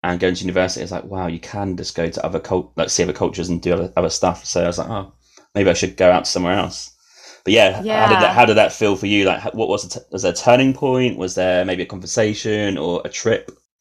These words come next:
Speaker 2: I think I was one of those people that was just born to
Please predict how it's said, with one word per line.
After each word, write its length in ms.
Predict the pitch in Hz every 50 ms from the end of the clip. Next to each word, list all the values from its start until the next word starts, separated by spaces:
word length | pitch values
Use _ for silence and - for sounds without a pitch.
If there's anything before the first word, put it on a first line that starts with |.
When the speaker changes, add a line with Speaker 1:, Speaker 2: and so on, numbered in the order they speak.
| _ -
Speaker 2:
I 100 | 262 294
think 600 | 277 - 370 370 359 330 330 - - - - _ _ _ _ _ _ _ _ _ - -
I 340 | 226 233 226 226 233 233
was 160 | 226 226 - 214
one 100 | 226 220
of 60 | 214
those 140 | 220 208 -
people 200 | 240 208 220 202
that 140 | 196 -
was 140 | 185 185 170
just 300 | - 190 196 196 - 156 147
born 680 | 180 165 165 170 185 190 196 202 202 196 196 196 190 _ - - -
to 680 | - 196 190 190 190 190 190 185 180 175 175 -